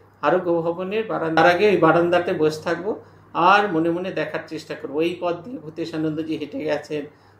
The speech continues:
ওইখানে দাঁড়িয়ে হাত নেড়েছিলেন, ওইখানে দাঁড়িয়ে তার পায়ে ব্যথা হতো।" এই সমস্ত স্মৃতি জুড়ে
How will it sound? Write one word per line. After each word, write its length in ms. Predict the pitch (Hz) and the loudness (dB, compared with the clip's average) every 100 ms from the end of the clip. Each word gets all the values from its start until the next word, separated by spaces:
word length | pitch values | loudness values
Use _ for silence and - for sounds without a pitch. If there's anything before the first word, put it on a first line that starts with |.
| - | -4
ওইখানে 420 | 185 220 214 214 | -4 -2 -2 -2
দাঁড়িয়ে 340 | 185 180 185 160 | 0 0 0 -2
হাত 200 | 165 160 | -2 -2
নেড়েছিলেন, 560 | 170 156 156 151 135 131 - _ _ - | -4 -4 -4 -8 -8 -10 -12 _ _ -2
ওইখানে 380 | 170 170 196 196 | -2 -2 -4 0
দাঁড়িয়ে 340 | 165 160 165 | 2 2 0
তার 180 | 170 165 160 | 0 -4 -4
পায়ে 240 | 143 151 | 0 0
ব্যথা 260 | 156 143 - | 2 0 -4
হতো।" 200 | 135 - | -12 -12
এই 60 | 202 | -12
সমস্ত 560 | - 208 262 - - 220 | -10 -4 -4 -6 -14 -14
স্মৃতি 560 | - - 170 180 220 | -14 -14 -12 -10 -10
জুড়ে 320 | 202 165 113 | -6 -4 -4